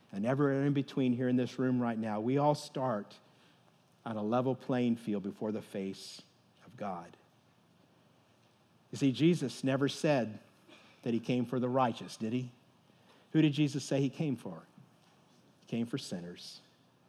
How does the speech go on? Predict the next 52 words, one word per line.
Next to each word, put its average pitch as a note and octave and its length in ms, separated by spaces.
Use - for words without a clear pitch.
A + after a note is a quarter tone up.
Jesus D#3 280
said E3 220
one C#3 160
time D3+ 300
that B2 100
the B2+ 80
pimps E3 320
and B2+ 140
prostitutes D#3 680
are B2 60
entering D3 340
the B2+ 80
kingdom D3 460
of A2 160
God C#3+ 280
before C3+ 320
the B2+ 80
religious C3+ 460
people. C#3+ 400
Jesus E3+ 320
said E3 240
one D3 220
time D3+ 240
that C3+ 140
there D#3 120
is C#3 120
more E3+ 280
joy E3 520
in D3+ 140
heaven D#3+ 280
over C#3+ 240
one A#3 320
sinner G3+ 360
who F#3 80
repents D3+ 480
than D#3+ 100
over D#3 220
ninety-nine E3 680
righteous F3 460
people C#3+ 240
who D3 100
think C#3 300
they F3 100
don't D3+ 300
need E3+ 320
to C#3 80
repent. B2 520
Do D#3 80
you F3 100
understand F3 560
that A2+ 80
Jesus C#3+ 380